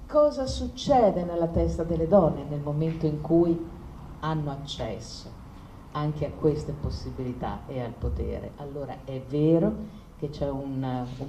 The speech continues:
modo diverso di intendere il potere da parte delle donne, oppure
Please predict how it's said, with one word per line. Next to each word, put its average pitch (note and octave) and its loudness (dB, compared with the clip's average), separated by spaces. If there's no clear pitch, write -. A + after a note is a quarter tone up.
modo C#3+ -2
diverso C#3 -6
di C3+ -6
intendere C3+ -4
il B2+ -6
potere C3 -2
da B2 -6
parte B2+ -8
delle B2+ -6
donne, G3+ 4
oppure D3 2